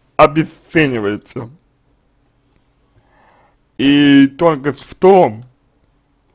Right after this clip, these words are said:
чтобы постараться вам увидеть, что именно вы обесцениваете в своей жизни,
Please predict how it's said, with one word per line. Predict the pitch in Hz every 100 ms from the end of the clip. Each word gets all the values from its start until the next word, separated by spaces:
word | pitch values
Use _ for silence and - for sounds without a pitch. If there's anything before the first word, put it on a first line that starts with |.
| _ _ _ _ _
чтобы | _ 143 127 131 131 131 123 117 127
постараться | 139 - 160 170 165 - 143 120
вам | 107 151 165 143 135
увидеть, | 147 156 165 170 120 110
что | - - 151
именно | 165 156 127 117
вы | 123
обесцениваете | 113 123 123 - 135 123 117 110 104 - _ 185 - _ _ _ _ _ _ _ _ _ _ _ _ _ _ _ _ _
в | _
своей | 135 131 131
жизни, | 123 131 101 -